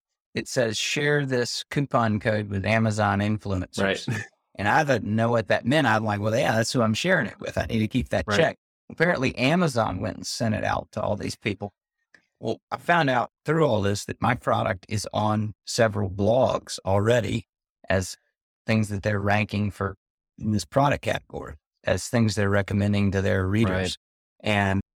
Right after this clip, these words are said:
Speaker 1: so apparently my coupon code got out to the masses and my inventory got raided <laughs> at a very steep discount.
Speaker 2: <laughs> Oh, no.
Speaker 1: And, um, I turned it
Speaker 2: Yeah.
Speaker 1: off. And I even reached out to several people who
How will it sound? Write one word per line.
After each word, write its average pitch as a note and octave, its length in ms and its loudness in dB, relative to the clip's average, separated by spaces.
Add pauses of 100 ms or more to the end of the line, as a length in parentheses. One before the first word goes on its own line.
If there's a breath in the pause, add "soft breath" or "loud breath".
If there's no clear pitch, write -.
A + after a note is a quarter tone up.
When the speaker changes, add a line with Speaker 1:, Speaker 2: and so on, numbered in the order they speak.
Speaker 1:
so - 160 0
apparently A#2+ 540 2
my G#2 300 2
coupon G#2 560 0
code G2 360 0
got F#2+ 220 4
out G2 300 2
to A#2+ 100 -4
the G2+ 100 -2
masses G2+ 680 -4 (300)
and G2+ 220 4
my G#2 160 4
inventory A2 600 0
got G2+ 180 2 (140)
raided A2 480 2
<laughs> - 400 -2
at D3+ 160 -4
a A#2+ 240 -2
very C#3 260 2
steep - 360 -4
discount. - 680 0
Speaker 2:
<laughs> - 40 -6
Oh, C3+ 240 -4
no. G#2+ 120 -6
Speaker 1:
And, A2+ 400 2
um, G2+ 280 -2 (160)
I C3 100 0
turned A3 360 0
it C#3 60 -2
Speaker 2:
Yeah. C#3 60 4
Speaker 1:
off. C3 380 2 (720)
And B2+ 280 0
I C3 180 2
even D3+ 320 -2
reached D3 300 -6
out C#3+ 220 0
to C#3+ 60 -8
several - 340 0
people - 340 -6
who G#2+ 220 -4